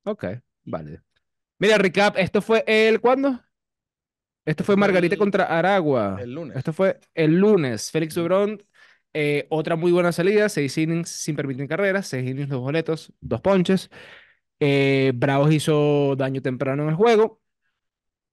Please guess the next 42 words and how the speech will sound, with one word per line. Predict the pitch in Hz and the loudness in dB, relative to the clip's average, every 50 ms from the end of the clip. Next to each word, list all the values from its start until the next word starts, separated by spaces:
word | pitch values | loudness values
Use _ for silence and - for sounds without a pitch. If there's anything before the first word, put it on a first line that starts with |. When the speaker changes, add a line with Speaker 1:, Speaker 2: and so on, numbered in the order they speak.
| _ - | _ -4
Speaker 1:
En | 151 156 156 156 151 151 151 151 | -2 0 0 0 0 0 0 0
el | 151 151 143 | 0 -2 0
cuarto | - 165 165 165 156 180 185 | 0 0 0 0 0 -2 -4
inning, | 180 180 175 | -4 -4 -4
Ali | 165 156 156 | -4 -4 -4
Castillo | 147 160 156 165 165 | -6 -6 -4 -4 -4
trajo | 156 - 165 | -2 -2 -2
una | 165 170 | -2 -2
carrera | 151 160 151 151 151 160 | -4 -4 -4 -4 -4 -4
más | 165 165 160 | -4 -4 -4
con | - 175 165 | -4 -4 -4
fly | 156 160 160 | -2 0 0
de | 160 | 0
sacrificio. | 156 160 151 170 175 240 233 214 196 196 180 | 0 -2 -6 -4 -2 0 0 0 2 2 0
Jesús | 156 139 147 | 0 0 -2
Sucres | 143 151 143 170 160 151 | -4 -4 -4 -4 -4 -4
trajo | - 156 156 156 | -2 -2 -2 0
la | 156 | 0
primera | 147 151 135 139 139 151 151 135 - - _ _ _ _ - | -2 -2 -2 -2 -2 -2 -2 -4 -8 -14 _ _ _ _ -4
de | 131 143 | -2 0
Aragua | 147 143 135 135 139 147 151 | 2 2 2 2 2 2 2
en | 151 | 2
el | 147 | 2
cuarto | 147 135 135 143 151 | 0 0 0 2 2
inning | 151 151 151 156 151 | 2 2 0 0 0
con | - 160 151 151 151 151 151 - - | 0 0 0 0 -2 -2 -4 -6 -4
un | - 160 156 160 151 | -2 0 2 2 2
hit. | 127 151 220 220 220 214 - _ _ _ - _ _ _ _ _ _ | 2 2 2 2 2 0 -4 _ _ _ -20 _ _ _ _ _ _
Cafecito | - 170 156 147 156 147 - - 165 151 170 165 | -2 -2 -2 -2 -2 -6 -4 -2 -2 0 2 2
Martínez | 160 156 151 - 156 156 156 156 139 - | 2 2 2 2 2 2 4 2 2 2
trajo | - 147 147 151 143 139 151 151 147 147 147 | 2 4 4 4 4 4 4 4 4 4 4
otra | 147 143 147 147 | 2 2 2 0
en | 156 | 0
el | 160 160 | 0 0
séptimo. | 151 - 208 196 190 160 - 180 185 190 185 175 - _ | 2 4 4 4 4 2 2 0 2 2 0 -2 -2 _
Aragua | - 147 143 139 143 147 151 151 151 151 156 156 151 | -6 -4 -2 -2 -2 -2 -4 -4 -2 -2 -2 -2 -2
hizo | 156 147 143 - - 151 | -2 -2 -4 -4 -2 -2
dos | 151 151 151 151 151 | 0 0 0 0 0
más | 156 151 151 151 156 | 0 0 0 0 0
en | 151 151 156 | 0 0 -2
el | 160 156 156 | -2 0 0
octavo. | 160 160 - _ - 214 214 208 196 202 208 202 | 0 0 -2 _ 0 2 4 6 6 6 4 2